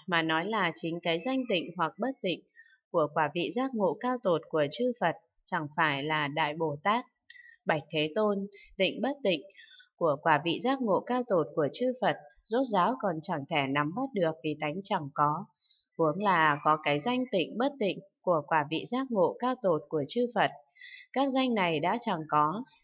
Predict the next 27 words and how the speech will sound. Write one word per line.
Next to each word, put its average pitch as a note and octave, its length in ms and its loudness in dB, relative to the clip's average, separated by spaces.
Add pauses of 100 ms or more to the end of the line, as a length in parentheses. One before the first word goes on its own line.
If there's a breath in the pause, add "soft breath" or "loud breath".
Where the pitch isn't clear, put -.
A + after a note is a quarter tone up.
(140 loud breath)
thì D#3+ 300 2
tại F3 140 0
sao B3+ 280 -2
có A3 200 0
thể F#3+ 160 0
nói D#3+ 480 -2
là F3+ 280 4
chính E3 260 -4
cái E3 140 0
danh B3 260 -4
tịnh F3+ 300 -2
hoặc E3 220 -2
bất C4 220 -4
tịnh F#3+ 200 -2 (460 loud breath)
của D#3 240 2
quả C#3+ 220 2
vị F#3 160 0
giác C4 220 -2
ngộ G3+ 200 4
cao B3+ 280 0
tột F3 260 4
của D#3 240 0
chư B3 140 -2 (160)
Phật E3 160 2 (220)
là D#3 300 2
Đại D#3 220 2
Bồ D#3+ 240 0